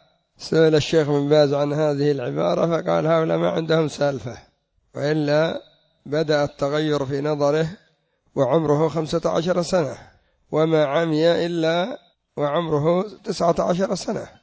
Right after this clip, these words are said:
بعد أن تتلمذ على كثير من العلماء والمشايخ، وحفظ القرآن، وحفظ كثيرا من المتون والعلوم. الله المستعان، رحمه الله رحمة واسعة.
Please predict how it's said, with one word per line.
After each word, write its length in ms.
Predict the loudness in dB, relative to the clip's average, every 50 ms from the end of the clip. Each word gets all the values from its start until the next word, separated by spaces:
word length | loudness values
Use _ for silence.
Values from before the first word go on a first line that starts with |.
| _ _ _ -4
بعد 280 | -4 -2 -2 -2 -2
أن 240 | -2 -2 -2 -4 -4
تتلمذ 560 | -6 -6 0 0 2 2 2 2 2 2 2
على 320 | 2 2 2 2 0 0 -2
كثير 480 | -4 -8 -6 -2 0 2 2 2 2
من 200 | 0 -2 -2 -2
العلماء 680 | -2 -2 -2 -2 -2 -2 -2 -2 -2 0 0 0 0 0
والمشايخ، 800 | -2 -4 -4 -4 -8 -8 -6 -4 -2 0 0 0 0 0 -2 -4 -8 _ _ _ _ _ _ _ _ _ _ _ -6
وحفظ 420 | -6 -2 0 0 0 0 -2 -2
القرآن، 760 | -2 -6 -6 -6 -6 -6 -4 0 0 2 2 2 2 0 -2
وحفظ 500 | -4 -4 -4 -4 -4 -2 -2 -2 -2 -4
كثيرا 600 | -6 -6 -6 -8 -6 -4 -2 0 2 2 2 2 2
من 180 | 2 0 0
المتون 560 | 0 -2 -2 -4 -4 -2 0 2 2 2 4
والعلوم. 600 | 4 2 4 4 2 2 4 4 4 4 2 0 -8 -16 _ _ _ _ _ _ _ _ _ _ _ -20
الله 420 | -18 -14 -10 -8 -4 -2 -2 -2
المستعان، 600 | -2 -4 -4 -8 -8 -8 -6 -4 -4 -6 -6 -6
رحمه 440 | -6 -8 -6 -6 -6 -4 -4 -2 -4
الله 260 | -4 -2 -2 -2 -2
رحمة 300 | -2 -4 -6 -8 -10 -6 -4
واسعة. 600 | -4 -2 -2 -2 -2 -4 -6 -10 -12 -14 -16 -18